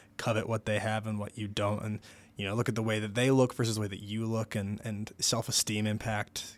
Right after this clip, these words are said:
can, can come out of that. And I, I think one of the things I, I've tried to kinda remind a lot of people is that social media, as it tries to form and shape our identities, our identity is still so rooted in Christ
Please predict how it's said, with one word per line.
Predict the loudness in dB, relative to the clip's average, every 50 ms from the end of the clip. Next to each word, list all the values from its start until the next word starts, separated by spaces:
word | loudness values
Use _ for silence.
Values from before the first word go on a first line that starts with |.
| -16 -8
can, | -6 -4 -4 -4 -6 -6 -8 -10 -6
can | -4 -4 -2
come | -2 -4 -4
out | -4 -4
of | -4
that. | -4 -4 -4 -6
And | -6 -8 -10 -10 -12 -18 -20 -20 -20 -20 -20 -20 -20 -20 -20 -18 -6 -2
I, | -2 -2 2 0 0
I |
think | 4 6 6 6 6 4 -2 -10 -12 -10 -2
one | 4 8 10 10 10
of |
the | 10 8
things | 8 6 6 4
I, | 2 0 0 0
I've | -2 -4 -2
tried | -4 -2 0 2 2 2 2 0
to | -2
kinda | -4 -4 -4 -4 -4 -4 -6 -8 -10 -18 -20 -20 -20 -20 -20 -20 -20 -20 -20 -20 -20 -20 -12 -6 0
remind | 2 2 4 6 6 8 8 8 8
a | 8
lot | 6 6 2
of | 0 -2
people | -2 -4 -2 0 0 0 0
is | -2 -2 -2
that | -2 -2 -2 -4 -10 -18 -20 -20 -6 2
social | 6 6 8 8 10
media, | 10 10 8 8 6 6
as | 2 0 0
it | -2
tries | 2 4 4 4 4
to | 2 -2
form | -2 0 2 4 4 4
and | 2 2
shape | 0 0 0 -2
our | -2 -4
identities, | -4 -4 -6 -6 -6 -6 -6 -4 -4 -4 -2
our | 0 0 0
identity | 2 0 0 -2 -2 -2 0
is | 2 2
still | 2 2 2 0 0 2
so | 2 2 2 2 0
rooted | 0 -2 -4 -4 -6 -6
in | -8 -4
Christ | -4 -4 -2 -2 -4 -4 -6 -8